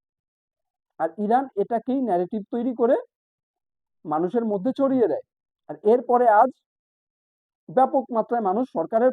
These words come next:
পক্ষে আন্দোলন করতে নেমে আসে। আর এতে কিছুটা কূটনৈতিক সহ-, আহ, সহায়তা দিয়েছে তুরস্ক। ইরানে বিশৃঙ্খলা তুরস্ক কোনোভাবেই চায় না, যেমনটা চায় না ইরাকে, যেমনটা চায় না সিরিয়ায়,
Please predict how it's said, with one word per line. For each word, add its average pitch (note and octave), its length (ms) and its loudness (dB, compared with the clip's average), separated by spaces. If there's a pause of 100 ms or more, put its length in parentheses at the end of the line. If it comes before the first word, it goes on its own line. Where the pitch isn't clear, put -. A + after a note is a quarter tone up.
পক্ষে G3+ 260 -2
আন্দোলন C4+ 360 -2
করতে A3+ 220 -6
নেমে F3+ 200 -2
আসে। B2+ 220 -8 (1500)
আর D3 60 -18 (120)
এতে A3 400 0 (380)
কিছুটা B3+ 280 -2
কূটনৈতিক B3 500 -6
সহ-, F3+ 140 -6
আহ, E3 300 2
সহায়তা - 340 0
দিয়েছে C4 320 -8
তুরস্ক। C#4 440 -4 (1300)
ইরানে A#3+ 460 0
বিশৃঙ্খলা A3 720 -4
তুরস্ক A#3+ 380 -8
কোনোভাবেই G#3 500 -2
চায় D3+ 200 0
না, A2+ 80 -10 (560)
যেমনটা F#3 440 -2
চায় F#3 180 -2
না G3+ 120 -4
ইরাকে, G#3 360 -2
যেমনটা B3+ 320 -4
চায় - 160 -4
না F#4+ 120 -6
সিরিয়ায়, G3+ 460 2